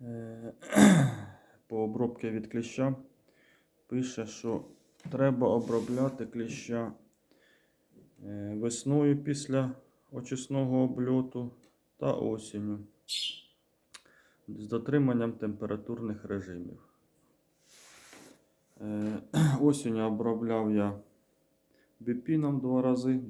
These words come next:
бо було, було багато кліща. Потім іще купив Маврик фірми Бівел,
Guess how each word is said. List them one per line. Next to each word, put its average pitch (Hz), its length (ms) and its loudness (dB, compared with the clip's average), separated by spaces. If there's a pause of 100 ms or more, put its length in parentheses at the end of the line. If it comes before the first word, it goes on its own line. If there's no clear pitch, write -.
бо 117 180 -6
було, 110 400 -6 (220)
було 143 300 4
багато 135 520 4
кліща. 127 540 -2 (2500)
Потім 131 400 -2
іще 120 320 -2
купив 127 640 4
Маврик 110 680 2 (460)
фірми 117 420 2
Бівел, 147 580 2